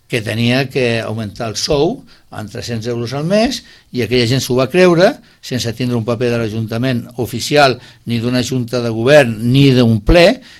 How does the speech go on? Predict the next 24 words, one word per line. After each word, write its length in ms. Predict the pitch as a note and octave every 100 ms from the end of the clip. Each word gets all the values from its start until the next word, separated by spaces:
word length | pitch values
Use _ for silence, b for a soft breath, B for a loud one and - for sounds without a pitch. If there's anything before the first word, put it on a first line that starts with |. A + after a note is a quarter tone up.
| -
i 100 | C3
llavors 300 | A#2+ A#2+ A2+
hi 80 | B2
va 120 | A#2+
pujar 260 | A#2 G#2+ B2
pel 140 | C#3
seu 160 | - G#2
compte 240 | A2+ G2+ G#2
i 80 |
risc. 300 | F#2 F#2+ - _ B B -
La 140 | F#2 F2+
prova 180 | A#2+ C3+
està 180 | B2+ C#3+ C#3+
que 100 | A#2+
ha 20 |
vingut 220 | A2 A2
una 140 | A#2+ B2
sentència 580 | C3+ B2+ C#3 B2 D#3 E3+
que 100 | B2
a 80 | G#2
l'Ajuntament 540 | G#2 A2 G#2 A#2 B2+
l'ha 100 | C3+
eximit 380 | - A2 A2+ G#2
d'aquest 240 | F#2+ F#2